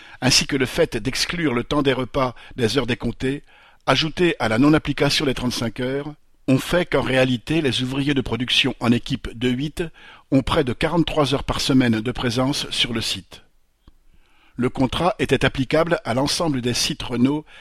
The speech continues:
dès le premier juillet dernier. Mais, à l'usine de Cléon, la direction a dû prendre patience, car le syndicat C G T, majoritaire, avait voté une expertise afin de gagner du temps.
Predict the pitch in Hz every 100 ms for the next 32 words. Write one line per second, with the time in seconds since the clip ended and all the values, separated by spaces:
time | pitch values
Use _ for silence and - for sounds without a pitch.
0 | - 113 160 147 - 131 139 127 135 139
1 | 123 113 110 101 104 _ _ - _ _
2 | _ - 135 170 175 - _ _ - 113
3 | 127 135 120 113 117 127 151 165 - -
4 | - 120 123 139 151 - 202 160 120 123
5 | - 135 117 120 - 139 147 160 - -
6 | - - 127 135 - 156 151 165 147 127
7 | 123 - 170 160 117 113 117 143 143 160
8 | 160 - - - 143 127 135 147 - 151
9 | 139 139 - 135 - 147 160 170 - 120
10 | 151 147 123 127 139 123 107 104 98